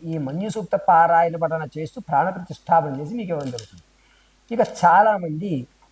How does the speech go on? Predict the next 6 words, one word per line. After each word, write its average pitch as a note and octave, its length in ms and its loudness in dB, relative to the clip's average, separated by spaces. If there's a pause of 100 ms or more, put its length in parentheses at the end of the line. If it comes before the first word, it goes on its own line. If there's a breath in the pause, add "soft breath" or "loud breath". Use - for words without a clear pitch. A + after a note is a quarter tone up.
(760)
"గురుగారు, F3+ 360 4
నేను F3+ 160 -8
ఒక C3+ 140 -12
మంచి E3 640 -12
స్థాయిలో E3+ 420 4
ఉన్నాను, D3+ 320 -2